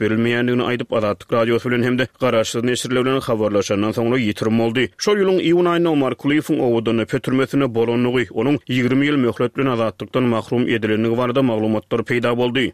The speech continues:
Şondan bir ýyl soňra iki müň on dokuzunjy ýylyň sentýabr aýynda onuň on ýedi aý çemesi wagt bäri harby gulluqda bolanlygy barasynda şüpheli video peýda boldy. Hajiýew iki müň ýigirme üçinji ýylda bilen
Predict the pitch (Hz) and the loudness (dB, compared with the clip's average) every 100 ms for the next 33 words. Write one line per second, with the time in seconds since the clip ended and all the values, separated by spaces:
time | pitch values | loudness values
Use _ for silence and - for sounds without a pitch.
0 | - - 113 110 110 196 214 185 190 170 | -4 -2 0 0 0 0 0 0 2 0
1 | - 190 185 175 170 170 175 175 170 139 | 0 0 2 0 0 0 2 0 0 -2
2 | - 147 156 156 160 160 160 131 127 117 | 0 0 0 2 2 2 2 2 2 0
3 | 117 113 135 - 135 139 135 113 110 - | 0 0 -2 -2 0 0 0 0 0 -2
4 | 131 127 123 110 107 110 120 117 127 107 | -2 0 -2 -2 -2 0 0 -2 -2 0
5 | 110 110 117 117 123 127 135 135 - 107 | 0 0 0 0 0 -2 -2 -2 -4 -6
6 | - 110 104 120 117 127 - 110 107 117 | -4 -2 0 0 0 -2 -2 -2 0 0
7 | 120 117 120 - - 120 113 127 - - | 0 0 -2 -4 -4 -2 0 -2 -2 -2
8 | 220 214 196 185 196 175 180 185 185 | 2 2 2 0 0 0 2 2 2